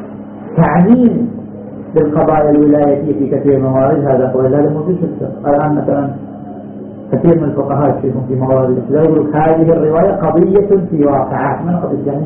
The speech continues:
حكم ولايتي. هذا اللي يقول الفقهاء ما، ما يفهم شيء جديد هذا الرجل.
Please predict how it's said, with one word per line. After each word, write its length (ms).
حكم 220
ولايتي. 400
هذا 120
اللي 140
يقول 140
الفقهاء 340
ما، 120
ما 100
يفهم 220
شيء 180
جديد 260
هذا 160
الرجل. 240